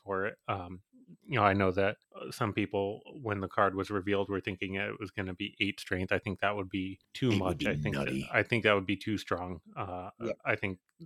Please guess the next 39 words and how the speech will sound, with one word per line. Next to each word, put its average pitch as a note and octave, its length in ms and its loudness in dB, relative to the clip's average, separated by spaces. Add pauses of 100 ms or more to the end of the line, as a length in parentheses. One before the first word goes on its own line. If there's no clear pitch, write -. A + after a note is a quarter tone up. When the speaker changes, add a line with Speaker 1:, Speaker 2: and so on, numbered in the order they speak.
Speaker 1:
I C3 100 4
think G#2+ 220 2
they G2+ 140 4
nailed G2 320 4
it. G2+ 160 2 (480)
It's A#2 160 2
a G#2+ 40 4
nice G#2+ 260 8
progression G#2 680 6 (320)
from F#2+ 460 0 (160)
Gifted A2 360 4
Recruits A2+ 440 4
with G#2 140 2
five G2 300 6
strength G2 280 0
and G2 140 2
one A#2+ 180 6
movement A#2 500 0
to G2+ 140 -6
Lawless G2 480 2
Herd G#2 340 -2 (120)
with G2+ 160 -4
six - 300 -4
strength G#2+ 360 0
and F#2+ 160 -2
zero A2+ 300 4
movement A2+ 540 -4
to G#2+ 320 -2
Ice G#2 200 2
Flakes G2 400 -2
with F2 100 -8
seven G2+ 400 0
strength G#2 380 0
and G2 340 -4 (240)
zero G2 400 0
plus G#2 340 0
zero G#2+ 400 4
movement. A2+ 480 2
Speaker 2:
<laughs> - 240 2